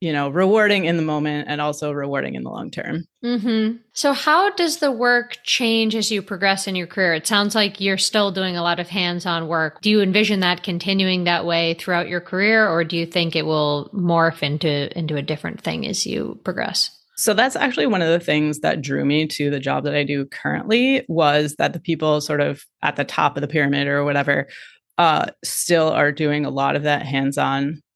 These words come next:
Speaker 1: work as well. Um, there are a lot of different contexts in which you basically work yourself out of that kind of field work job. I've been in those places, you know, where my entire job was only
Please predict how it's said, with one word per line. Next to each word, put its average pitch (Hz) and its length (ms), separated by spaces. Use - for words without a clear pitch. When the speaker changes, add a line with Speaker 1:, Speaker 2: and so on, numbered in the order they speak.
Speaker 1:
work 147 420
as 151 260
well. 160 520
Um, 160 300
there 180 260
are 160 300
a 160 100
lot 147 320
of 151 140
different 151 340
contexts 139 560
in 147 220
which - 320
you 156 100
basically 151 440
work 139 280
yourself 143 500
out 139 240
of 143 340
that - 200
kind 147 180
of 139 160
field 139 300
work - 300
job. - 440
I've 143 280
been 143 200
in 147 160
those 139 320
places, 143 580
you 151 100
know, 139 160
where 139 140
my 139 160
entire 139 560
job 139 380
was 147 320
only 143 580